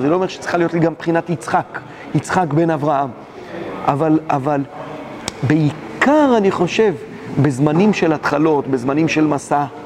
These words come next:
כן? בזמן שכמו ישיבה,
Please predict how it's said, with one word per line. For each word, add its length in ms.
כן? 200
בזמן 320
שכמו 360
ישיבה, 480